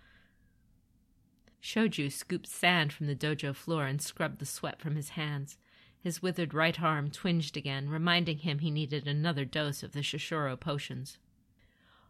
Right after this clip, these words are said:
"What need do I have for a concubine," he said, stepping close to Kachiko, "when my wife is the most desirable woman in Rokugan?" "Be careful, Lord Shoju.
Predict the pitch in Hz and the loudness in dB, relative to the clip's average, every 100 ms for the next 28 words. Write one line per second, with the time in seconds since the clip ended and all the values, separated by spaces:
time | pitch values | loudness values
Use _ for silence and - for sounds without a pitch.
0 | _ 226 226 185 185 165 165 156 160 160 | _ 2 2 4 4 4 4 4 4 2
1 | 143 - 147 - 156 147 143 131 143 143 | -2 -4 -4 0 0 0 0 2 2 0
2 | 151 139 143 147 165 - - 143 139 135 | -2 -2 -2 -2 -6 -14 -8 -4 -4 -4
3 | - 139 - 143 - 143 143 151 135 - | -4 -6 -6 -4 -2 -2 -4 -6 -6 -8
4 | _ - - - _ 180 185 180 180 185 | _ -20 -20 -20 _ 0 4 6 4 6
5 | 180 156 - 143 156 151 147 - 147 143 | 4 2 -2 -2 0 0 0 -2 -2 4
6 | 185 165 135 143 147 143 139 135 143 170 | 4 4 0 -2 -2 -2 -2 -2 0 0
7 | 180 135 127 117 131 123 _ _ _ _ | -2 -4 -4 -6 -8 -12 _ _ _ _
8 | _ _ _ _ _ _ _ _ _ - | _ _ _ _ _ _ _ _ _ -4
9 | 156 151 160 170 - 147 135 147 131 - | -2 0 0 0 0 -2 0 0 -2 -2
10 | 143 127 139 143 | -2 0 -2 -2